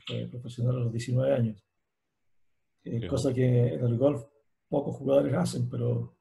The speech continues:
Speaker 2: Ujú.
Speaker 1: él tomó esa decisión y, bueno, por lo, por lo que está viéndose,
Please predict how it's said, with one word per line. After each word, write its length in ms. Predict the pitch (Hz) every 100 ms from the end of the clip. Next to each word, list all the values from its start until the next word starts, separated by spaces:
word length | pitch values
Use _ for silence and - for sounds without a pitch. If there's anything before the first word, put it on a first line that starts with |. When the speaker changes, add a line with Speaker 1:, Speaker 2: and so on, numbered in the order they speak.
| _
Speaker 2:
Ujú. 320 | 95 101 92 -
Speaker 1:
él 200 | 123 123
tomó 280 | 143 123 139
esa 180 | 131 139
decisión 500 | 123 120 147 156 160
y, 260 | 143 127 123
bueno, 380 | 139 127 120 -
por 140 | 127 110
lo, 120 | 110 104 _
por 100 | -
lo 100 | 117
que 100 | 110
está 160 | 120 120
viéndose, 600 | 123 135 139 139 143 139